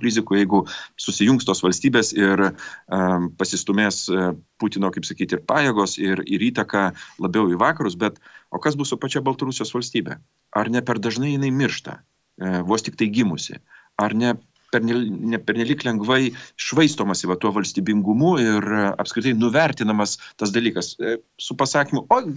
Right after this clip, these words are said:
gal bus vėl kita galimybė, mes atgimsime ir vėl būsime demokratiški.“ Žinot, pe-, kaip važiuojama tokiais vikšrais per žmonių, e, sąmonės ir tą istorinę atmintį, kyla didžiulė sumaištis.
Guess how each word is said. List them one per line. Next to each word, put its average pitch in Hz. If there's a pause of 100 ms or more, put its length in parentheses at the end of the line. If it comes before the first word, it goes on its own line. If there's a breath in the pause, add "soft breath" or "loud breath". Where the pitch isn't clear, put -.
gal 165
bus 156
vėl 135
kita 123
galimybė, 117
mes 107 (180 loud breath)
atgimsime 117
ir 107
vėl 123
būsime 107
demokratiški.“ 101 (400 loud breath)
Žinot, 147
pe-, - (100)
kaip 113 (160)
važiuojama 127
tokiais 113
vikšrais 117
per 98 (320 loud breath)
žmonių, 113
e, 95
sąmonės 135
ir 101
tą 107
istorinę 110 (320 loud breath)
atmintį, 123 (600 soft breath)
kyla 151
didžiulė 156
sumaištis. -